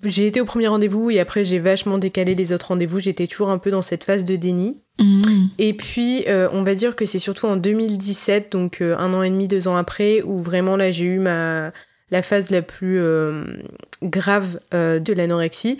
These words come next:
Speaker 2: Mhm.
Speaker 1: Quand je dis grave, c'est pas forcément du tout en termes de poids, parce que le trouble alimentaire, c'est pas une maladie physique, mais mentale, c'était vraiment en termes de
Speaker 2: Mhm.
Speaker 1: mental.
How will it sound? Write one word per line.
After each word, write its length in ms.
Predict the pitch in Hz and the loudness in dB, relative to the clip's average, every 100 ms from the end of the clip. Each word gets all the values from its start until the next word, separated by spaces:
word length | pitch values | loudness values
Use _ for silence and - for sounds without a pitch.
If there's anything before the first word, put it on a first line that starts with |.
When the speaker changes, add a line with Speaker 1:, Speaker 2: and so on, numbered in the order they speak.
| - - | -6 2
Speaker 2:
Mhm. 140 | 190 | 4
Speaker 1:
Quand 140 | 175 190 | 6 4
je 40 | |
dis 100 | 196 | 4
grave, 160 | 190 214 | 2 0
c'est 100 | - | 0
pas 120 | 190 | 0
forcément 360 | 185 175 185 180 | 0 -2 0 0
du 140 | 185 | 0
tout 140 | 185 202 | 0 -2
en 100 | 185 | 0
termes 220 | 180 175 | -2 -2
de 80 | 170 | -2
poids, 200 | - 190 | 0 -2
parce 120 | - | -2
que 140 | - | -4
le 200 | 165 160 | 0 0
trouble 260 | 151 - 175 | -2 -4 -2
alimentaire, 340 | 170 170 180 | -2 -2 -4
c'est 120 | - - | -8 -4
pas 220 | 175 175 | 0 0
une 140 | 170 | 0
maladie 340 | 170 170 170 180 | 0 -2 -2 -4
physique, 400 | - 190 208 208 | -2 -2 0 0
mais 120 | 180 | 2
mentale, 340 | 180 180 190 | 2 2 0
c'était 160 | - 175 | 0 0
vraiment 280 | 165 180 190 | 0 2 0
en 60 | |
termes 240 | 175 170 170 | 0 -2 2
de 100 | 170 | 4
Speaker 2:
Mhm. 60 | |
Speaker 1:
mental. 420 | 196 190 214 220 | 6 6 6 4